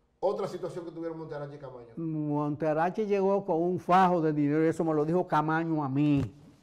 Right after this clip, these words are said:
Speaker 2: Llegó con un paquete de dinero, porque él había negociado
Speaker 1: ¿A Londres?
Speaker 2: a Londres, negociado con Ramfi Trujillo, invadir la República Dominicana.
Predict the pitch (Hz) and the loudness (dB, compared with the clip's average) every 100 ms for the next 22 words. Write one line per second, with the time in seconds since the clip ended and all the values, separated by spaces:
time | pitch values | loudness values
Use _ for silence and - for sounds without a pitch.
0 | _ _ _ - 139 156 170 165 160 165 | _ _ _ -4 2 4 2 2 -2 0
1 | 156 139 127 _ 151 139 175 185 - 143 | -2 -4 -8 _ -6 -2 0 0 -2 -2
2 | 143 135 131 135 127 113 113 - _ _ | -2 -2 -4 -4 -4 -8 -12 -20 _ _
3 | _ _ _ _ 143 135 - 139 160 160 | _ _ _ _ -8 -6 -4 -2 -2 0
4 | 143 143 143 135 135 127 123 147 160 196 | 0 0 -2 -2 -6 -6 -2 0 2 0
5 | 147 117 - 131 139 160 143 127 123 120 | -2 -8 -12 -6 -2 0 0 -4 -6 -10
6 | 110 143 127 127 127 151 151 147 123 123 | -14 -12 -10 -8 -6 -4 -4 -4 -8 -10
7 | 104 _ _ _ _ _ _ _ 131 180 | -14 _ _ _ _ _ _ _ -4 -4
8 | 165 156 143 139 175 185 135 120 - _ | -4 -6 -4 -2 0 0 -4 -10 -16 _
9 | _ _ - 151 139 127 139 160 147 139 | _ _ -2 0 2 0 0 0 -2 -4
10 | 139 139 123 123 120 120 113 110 113 107 | -4 -6 -6 -10 -10 -12 -14 -14 -18 -18
11 | 104 | -20